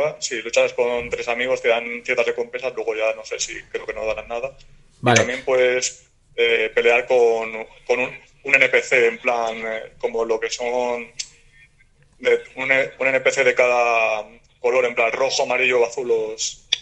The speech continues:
Speaker 1: los que te salen al principio aquí cuando eliges equipo.
Speaker 2: Sí, sí, sí. Vale, genial.
Speaker 1: Y me parece,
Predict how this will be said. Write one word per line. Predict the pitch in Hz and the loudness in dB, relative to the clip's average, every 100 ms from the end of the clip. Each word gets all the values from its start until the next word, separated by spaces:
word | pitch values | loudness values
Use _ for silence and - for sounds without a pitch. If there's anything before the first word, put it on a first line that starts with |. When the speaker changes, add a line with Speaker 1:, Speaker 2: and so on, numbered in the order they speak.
| - _ _ _ - | -8 _ _ _ -12
Speaker 1:
los | 123 | -4
que | 120 | -2
te | - | -2
salen | 127 135 | 0 0
al | 127 | -2
principio | 127 120 - 139 127 | -4 -4 -4 -2 -2
aquí | 117 131 | -2 -2
cuando | 123 120 | -2 -2
eliges | 120 123 117 113 117 - | -2 2 4 4 4 2
equipo. | 127 151 | 2 4
Speaker 2:
Sí, | 131 104 - | 4 2 -4
sí, | - 123 | -6 -4
sí. | 113 110 92 - - - - - - | -2 -4 -6 -18 -20 -20 -20 -20 -10
Vale, | 117 113 107 151 - | -4 -2 -2 -6 -10
genial. | 110 113 110 113 - | -4 -2 -2 -6 -2
Speaker 1:
Y | 117 117 117 - - - | 4 6 6 2 -4 0
me | 123 | 2
parece, | 123 120 | 2 -2